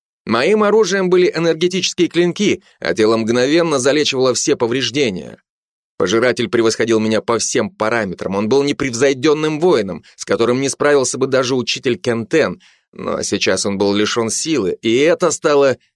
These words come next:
решающим в нашем противостоянии. Мне не нужно было придумывать какие-нибудь суперхитрости. Просто открылся, и когда противник нанёс удар, перерубая меня практически пополам,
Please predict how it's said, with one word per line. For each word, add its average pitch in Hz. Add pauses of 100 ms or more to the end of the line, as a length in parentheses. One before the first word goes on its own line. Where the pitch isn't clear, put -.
решающим 95
в 87
нашем 90
противостоянии. 95 (640)
Мне 196
не 208
нужно 208
было 127
придумывать 127
какие-нибудь 123
суперхитрости. - (400)
Просто 156
открылся, 165 (480)
и 107
когда 151
противник 165
нанёс 147
удар, 143
перерубая 120
меня 120
практически -
пополам, 127